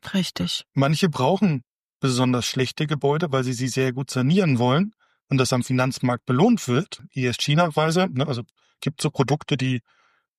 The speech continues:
Speaker 2: die Sanierung von Gebäuden belohnen, durch bessere Zinsen, das gibt's.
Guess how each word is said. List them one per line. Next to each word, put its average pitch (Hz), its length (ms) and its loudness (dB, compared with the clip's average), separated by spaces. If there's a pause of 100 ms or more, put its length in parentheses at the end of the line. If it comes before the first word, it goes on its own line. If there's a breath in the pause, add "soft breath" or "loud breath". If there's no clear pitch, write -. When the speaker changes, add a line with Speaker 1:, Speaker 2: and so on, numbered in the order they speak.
Speaker 2:
die 123 200 0
Sanierung 135 480 2
von - 140 0
Gebäuden 127 360 2
belohnen, 175 480 2 (320)
durch 123 180 -2
bessere 120 320 0
Zinsen, 170 360 -2
das - 160 -6
gibt's. - 400 -8